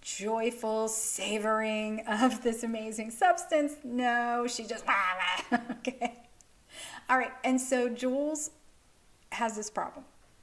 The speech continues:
Um, she's lactose intolerant, and she's mildly allergic to nuts. And so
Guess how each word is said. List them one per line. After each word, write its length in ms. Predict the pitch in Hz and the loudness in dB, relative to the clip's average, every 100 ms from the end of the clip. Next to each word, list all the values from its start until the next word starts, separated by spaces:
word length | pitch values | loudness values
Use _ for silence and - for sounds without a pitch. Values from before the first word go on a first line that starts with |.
| - - - - - - - - | -14 -14 -14 -20 -20 -20 -14 -6
Um, 520 | 220 214 220 220 220 | -2 -2 -2 -4 -6
she's 240 | - 247 | -8 -6
lactose 340 | 240 233 247 226 | -4 -4 -4 -6
intolerant, 460 | 202 220 226 - - - - - | -6 -8 -8 -12 -18 -20 -20 -8
and 260 | 226 262 254 | -2 0 0
she's 240 | 254 233 | -4 -6
mildly 380 | 214 208 208 202 | -4 -4 -4 -6
allergic 380 | 196 196 202 202 | -6 -6 -6 -12
to 120 | - | -14
nuts. 560 | 185 226 - - - - - | -10 -10 -10 -12 -14 -16 -16
And 300 | - 208 208 | -8 -6 -6
so 1120 | 214 - - - 285 254 220 208 202 202 208 | -6 -8 -6 0 2 4 4 4 2 2 -2